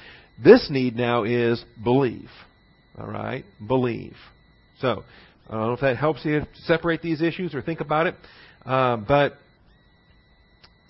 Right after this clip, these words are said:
it, it, it really helps to avoid the confusion that all these other people throw in there to say,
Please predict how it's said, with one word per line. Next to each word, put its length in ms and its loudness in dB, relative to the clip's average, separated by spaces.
it, 580 -8
it, 320 -4
it 80 -2
really 320 2
helps 480 0
to 60 0
avoid 500 4
the 80 -4
confusion 560 -4
that 100 -2
all 180 2
these 160 -2
other 160 0
people 240 -4
throw 240 -4
in 80 -4
there 100 -4
to 120 -4
say, 200 -2